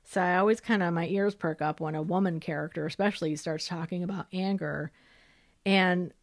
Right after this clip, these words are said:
she says at one point, "The,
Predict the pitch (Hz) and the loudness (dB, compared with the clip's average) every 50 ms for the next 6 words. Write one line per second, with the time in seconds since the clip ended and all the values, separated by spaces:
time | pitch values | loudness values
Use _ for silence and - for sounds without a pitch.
0 | _ _ _ _ _ _ _ _ _ _ _ _ _ _ _ _ - - 175 - | _ _ _ _ _ _ _ _ _ _ _ _ _ _ _ _ -16 -10 -8 -6
1 | - 226 214 196 - 226 208 196 190 185 185 175 - 196 139 147 180 190 190 202 | -2 -2 -2 0 2 6 6 8 8 6 6 4 2 0 0 0 2 2 2 2
2 | 190 - 185 170 165 165 156 156 - - _ - - 196 190 | 2 2 0 0 0 0 -2 -4 -6 -10 _ -12 -4 -2 0